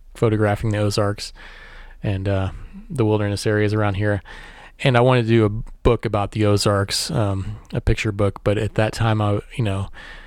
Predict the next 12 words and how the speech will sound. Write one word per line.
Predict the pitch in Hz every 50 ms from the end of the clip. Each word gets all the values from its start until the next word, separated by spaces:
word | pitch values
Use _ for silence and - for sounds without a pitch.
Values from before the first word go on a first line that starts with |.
| - - - - - -
cell | - - - 190 185
phones | - 190 185 185 175 170
were | 175 175
already | 170 170 160 156 156 156
popular | - - - 165 165 - 170 160 160 156 156
and | 151 147 139
people | - 151 139 139
were | 135 120
sharing | - - 151 143 139 139 139
images | 135 139 135 135 135 131
online. | 135 131 131 127 131 131 131 127 127 127 123 123 123 123 123 - -
And | 139 120 117 113 113 113 110